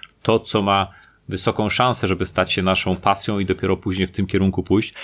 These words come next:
No i rzeczywiście, ja też pamiętam, była taka książka, a, An-, Angela Duckworth chyba, Grit, czyli upór. I ona też pisała o tym, że pasję się wykuwa. Tak dokładnie to, co powiedziałeś, to nie jest tak, że tada, jest pasja.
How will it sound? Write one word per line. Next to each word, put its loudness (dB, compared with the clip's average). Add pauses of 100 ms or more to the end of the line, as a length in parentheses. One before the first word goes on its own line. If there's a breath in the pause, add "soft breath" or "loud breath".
(220 loud breath)
No 4
i 6
rzeczywiście, 4
ja 6
też -4
pamiętam, 0
była 2
taka -2
książka, 0
a, 2 (260)
An-, -2 (200)
Angela 0
Duckworth 0
chyba, 0 (420 loud breath)
Grit, 2
czyli 2
upór. 2
I -2
ona 2
też -2
pisała -2
o 0
tym, -2
że 0
pasję -2
się 0
wykuwa. 2
Tak -6
dokładnie 0
to, 2
co -4
powiedziałeś, 2
to -2
nie 4
jest 0
tak, -4
że 0 (160)
tada, 4
jest -2
pasja. 0